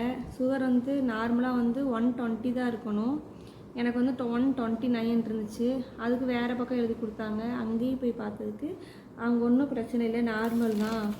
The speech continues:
பார்டர்ல தான் இருக்குது. அதனால பேபி பிறந்தக்கப்புறம் நீங்க ஒன் மந்த் கழிச்சு டெஸ்ட் எடுத்துக்கோங்க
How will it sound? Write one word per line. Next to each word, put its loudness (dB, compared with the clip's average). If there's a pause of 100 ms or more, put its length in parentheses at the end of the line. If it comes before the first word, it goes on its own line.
(400)
பார்டர்ல 2
தான் 0
இருக்குது. -2 (600)
அதனால 0 (160)
பேபி 6 (100)
பிறந்தக்கப்புறம் 2
நீங்க 4
ஒன் 0
மந்த் 2
கழிச்சு -2
டெஸ்ட் -4
எடுத்துக்கோங்க -2